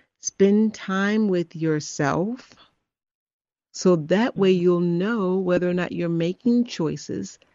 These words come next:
Speaker 1: that make you feel fulfilled, that put you in your happy place.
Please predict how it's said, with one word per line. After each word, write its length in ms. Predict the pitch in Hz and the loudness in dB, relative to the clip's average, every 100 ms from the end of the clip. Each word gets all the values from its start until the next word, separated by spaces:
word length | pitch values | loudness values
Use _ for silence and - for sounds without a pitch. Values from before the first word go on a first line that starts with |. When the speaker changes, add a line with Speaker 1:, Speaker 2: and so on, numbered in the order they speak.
| _ | _
Speaker 1:
that 180 | 175 - | 0 2
make 300 | 165 160 156 _ - | 0 0 -2 _ -14
you 540 | 175 170 175 151 147 147 _ _ _ _ - | -6 0 2 2 -2 -8 _ _ _ _ 0
feel 440 | 165 143 139 180 _ - | 0 2 -2 -10 _ -6
fulfilled, 680 | 156 - 147 123 - - _ _ _ _ _ _ | -6 -2 -2 -2 -6 -14 _ _ _ _ _ _
that 240 | 170 151 - | -2 -2 -2
put 320 | 180 - - | -2 -2 -2
you 120 | 165 | 0
in 120 | 160 | 0
your 120 | 156 165 | 0 -4
happy 440 | - 160 151 170 | -4 -4 -4 -8
place. 520 | - - 165 - - | -8 -6 -4 -6 -12